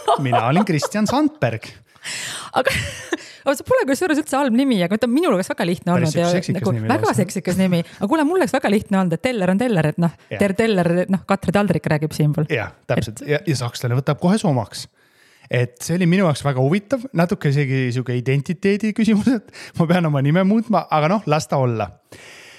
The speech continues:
Speaker 1: Aga sakslased ikkagi, kui ma nendega rääkisin, no huvitav oli just, et vanemad prouad, neil vist oli aega ja huvi, ja neil oli ka muidugi probleeme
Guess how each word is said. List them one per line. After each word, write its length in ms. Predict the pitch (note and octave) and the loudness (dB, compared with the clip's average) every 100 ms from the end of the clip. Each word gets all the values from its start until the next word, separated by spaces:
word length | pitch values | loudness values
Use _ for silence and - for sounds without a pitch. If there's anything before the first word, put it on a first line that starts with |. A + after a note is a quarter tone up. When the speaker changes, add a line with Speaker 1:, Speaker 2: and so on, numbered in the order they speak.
| - | -6
Speaker 1:
Aga 160 | D3 C3 | -4 -2
sakslased 520 | C#3+ C4 - F3+ D#3+ | -2 -2 -4 -4 -2
ikkagi, 380 | F3+ - D3 C#3+ | -2 -2 -2 -2
kui 80 | D3+ | 0
ma 80 | D#3 | 2
nendega 320 | E3 D3+ C3+ | 2 2 2
rääkisin, 500 | A3 D4+ G#3+ B2+ A#2 A2 - | 0 0 -2 -4 -4 -6 -2
no 140 | C#3+ | 0
huvitav 400 | D#3 C#4 - D3 | 2 2 0 0
oli 140 | C3 C#3 | 0 0
just, 180 | F3 C#3+ | -2 -4
et 140 | - | -2
vanemad 460 | C#3 B3 G3 A#2+ - | 2 2 2 0 0
prouad, 400 | C3+ F3+ A#3 - - | 2 2 0 -4 -2
neil 140 | D#3 | 0
vist 160 | E3+ - | -2 -2
oli 100 | A#2 | 0
aega 380 | A#2+ D3+ G#3 C4+ - | 2 2 2 -2 -4
ja 140 | A#2 A2+ | -2 0
huvi, 220 | F3+ C#4+ - - _ _ - - _ _ C3+ | 2 0 -2 -10 _ _ -20 -20 _ _ -2
ja 100 | C#3 | 2
neil 140 | D#3 | 2
oli 80 | C#3+ | 2
ka 60 | A#2+ | 0
muidugi 220 | A#2+ G#2+ | -2 -2
probleeme 400 | A#2 A#2 C#3 D#3 | -4 -2 0 0